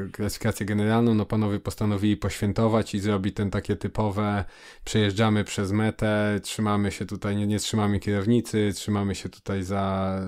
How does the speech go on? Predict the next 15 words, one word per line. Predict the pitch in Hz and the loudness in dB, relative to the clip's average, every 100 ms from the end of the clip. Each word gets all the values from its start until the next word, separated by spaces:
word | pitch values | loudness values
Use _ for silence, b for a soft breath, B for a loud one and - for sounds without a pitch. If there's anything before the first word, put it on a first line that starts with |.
| 92 87 87 | -8 -10 -10
no, | 87 95 95 95 - | -10 -10 -8 -10 -10
kła-, | 113 98 | -10 -6
kładziemy | 104 104 101 | -2 -2 0
sobie | 107 104 | 0 0
ręce | 101 107 | 0 0
na | 101 | 0
barki”. | 98 113 - 110 | 2 0 0 0
No | |
i | 101 | 0
wyszło | 101 104 | -2 -2
tak, | 107 98 | 0 0
że | 107 | 2
jeden | 104 101 | 2 0
się | - 107 | 0 -2
niestety | 95 110 98 104 98 | 0 -2 -2 0 0